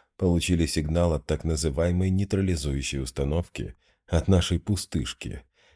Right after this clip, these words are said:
Измененные заглотили наживку, да так глубоко, что притащили нейтрализатор к себе на базу. Вот координаты, посмотрите сами». Порадовал внук. «Ну-ка посмотрим, что за координаты».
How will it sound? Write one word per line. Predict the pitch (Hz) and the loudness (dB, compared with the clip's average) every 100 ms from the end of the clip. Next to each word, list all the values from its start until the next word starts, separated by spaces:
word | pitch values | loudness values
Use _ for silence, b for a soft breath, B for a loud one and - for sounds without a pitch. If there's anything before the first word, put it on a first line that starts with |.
| b | b
Измененные | 98 123 139 139 131 127 | 6 6 6 4 4 4
заглотили | 120 127 131 - 92 69 | 4 2 0 2 0 2
наживку, | 67 65 65 58 - 57 67 - | 0 0 -2 -4 -6 -6 -8 -6
да | 82 82 | 0 2
так | - 73 64 | 4 2 2
глубоко, | 71 65 67 98 | 0 0 0 -2
что | 98 - | -2 -6
притащили | - - 71 - 73 | -8 -6 -4 -4 -4
нейтрализатор | 67 69 69 69 73 82 76 | -4 -4 -4 -2 -2 -2 -4
к | 64 | -6
себе | - 65 | -6 -4
на | 65 73 | -2 -4
базу. | 67 69 - - - b b b - | -4 -6 -8 -14 -18 b b b -2
Вот | 98 98 | 2 2
координаты, | - 82 80 90 71 64 | 2 2 4 2 2 -4
посмотрите | - - 78 73 69 67 | -8 -6 -4 -4 -6 -6
сами». | - 57 50 - _ _ _ - | -8 -8 -12 -16 _ _ _ 0
Порадовал | 90 80 73 64 64 60 60 | 4 4 2 -2 -2 -2 -2
внук. | 62 58 - _ b b b | -4 -6 -10 _ b b b
«Ну-ка | 78 76 67 | 0 0 0
посмотрим, | 80 80 87 73 64 67 | 0 0 2 0 -2 -4
что | - 73 | -2 -4
за | 64 | -4
координаты». | 65 71 64 76 71 57 - - | -4 -4 -2 -2 -2 -4 -8 -16